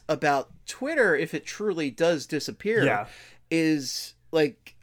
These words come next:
Speaker 1: I, I love Philly Twitter, you know, not just Flyers Twitter, not just Phillies Twitter, but Philly Twitter as a whole. We were just talking about the Chicken Man last week, the rotisserie Chicken Man, who was apparently at the Flyers
Speaker 2: Yeah.
Speaker 1: game.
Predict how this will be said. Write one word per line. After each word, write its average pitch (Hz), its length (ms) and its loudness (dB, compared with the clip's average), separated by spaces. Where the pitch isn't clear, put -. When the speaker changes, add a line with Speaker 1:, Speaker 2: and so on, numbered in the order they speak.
Speaker 1:
I, 170 160 4
I 175 160 10
love 180 360 6
Philly 143 540 4
Twitter, - 520 -4
you 131 100 -8
know, 131 120 0
not 143 220 -4
just - 240 -6
Flyers 127 460 -2
Twitter, 135 420 -4
not 131 200 -6
just - 220 -10
Phillies 214 380 6
Twitter, 151 340 2
but - 200 -2
Philly 226 640 -2
Twitter 214 640 2
as 147 200 2
a 127 100 -6
whole. 123 460 2
We 320 140 2
were 370 100 2
just 320 140 -4
talking 330 180 8
about 285 160 2
the 240 60 -2
Chicken 247 400 0
Man 107 340 -4
last 123 300 0
week, 113 140 -8
the 156 80 0
rotisserie 175 520 0
Chicken 226 260 -4
Man, 127 160 -4
who 175 60 0
was 180 120 -2
apparently 202 440 -4
at 196 220 6
the 160 60 -2
Flyers 202 540 4
Speaker 2:
Yeah. 480 140 4
Speaker 1:
game. 110 180 -8